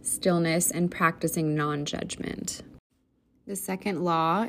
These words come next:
is the law of giving and receiving. This one is important because there's always a dynamic exchange of giving and receiving,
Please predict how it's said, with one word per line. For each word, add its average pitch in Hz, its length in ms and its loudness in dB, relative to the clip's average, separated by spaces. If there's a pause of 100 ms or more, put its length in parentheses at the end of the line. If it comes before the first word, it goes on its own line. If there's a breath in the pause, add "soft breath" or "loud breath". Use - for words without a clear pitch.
is 175 220 2
the 175 80 2
law 160 340 2
of 175 160 -4
giving 202 380 6
and 170 280 2
receiving. - 880 0 (1500 loud breath)
This 190 240 6
one 262 80 10
is 240 120 10
important 165 520 6
because 160 640 6
there's 175 280 8
always 185 360 8
a 196 80 6
dynamic 156 500 6
exchange 151 760 4
of 151 380 2
giving 165 380 4
and 151 140 2
receiving, 151 920 4